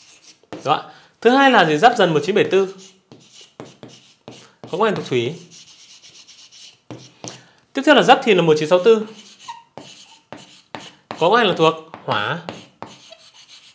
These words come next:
Tiếp đến là một chín năm tư là các bác tuổi Giáp Ngọ. Ngũ hành thuộc Kim.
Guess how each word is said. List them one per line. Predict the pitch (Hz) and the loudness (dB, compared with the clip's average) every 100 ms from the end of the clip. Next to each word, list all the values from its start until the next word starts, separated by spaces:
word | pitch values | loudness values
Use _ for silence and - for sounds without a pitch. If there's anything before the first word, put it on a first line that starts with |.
| - - - - - - _ - - - _ - | -20 -20 -20 -20 -20 -20 _ -14 -14 -20 _ -8
Tiếp | 254 | 2
đến | 220 | 4
là | 254 | 4
một | 214 | 2
chín | - | 0
năm | 208 214 | -4 -2
tư | 233 | 0
là | 208 165 135 - | 2 2 -2 -6
các | |
bác | 185 226 | -4 -4
tuổi | 156 | -2
Giáp | 139 | -4
Ngọ. | 185 180 175 - - - _ - - - - - - - _ _ - - - _ - - - _ - | -2 -2 -4 -16 -20 -20 _ -20 -20 -20 -20 -20 -20 -20 _ _ -20 -20 -20 _ -20 -20 -20 _ -14
Ngũ | 170 | -6
hành | 190 | -4
thuộc | 160 - | -4 0
Kim. | 185 | 0